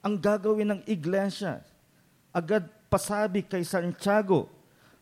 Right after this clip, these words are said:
Maring isipin ng iba na para sa mas mabisang proteksyon, gamitin ang pinaka-maimpluwensya. Siguro may mga kakilala silang malapit kay Herodes. Yun ang kanilang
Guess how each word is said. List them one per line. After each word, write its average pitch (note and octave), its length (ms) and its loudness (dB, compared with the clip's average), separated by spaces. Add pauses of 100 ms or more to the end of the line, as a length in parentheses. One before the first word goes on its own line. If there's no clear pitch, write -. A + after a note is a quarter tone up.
(140)
Maring A3 400 -2
isipin G#3+ 480 -4
ng F3+ 80 -2
iba G3 240 2
na F#3+ 160 0
para F#3 240 0
sa F#3 160 -2
mas F3 240 -4
mabisang F3 880 -2 (1120)
proteksyon, F#3+ 880 2 (1300)
gamitin F#3+ 560 -4
ang F#3 80 -4
pinaka-maimpluwensya. F3+ 1500 0 (1160)
Siguro D#3 420 -2
may B2+ 160 -2
mga C#3+ 160 -4
kakilala D#3 560 -4
silang E3 320 -6
malapit E3 320 -4
kay E3+ 160 -2
Herodes. F3+ 720 -2 (240)
Yun C3+ 220 -2
ang D3 100 -6
kanilang F3 400 0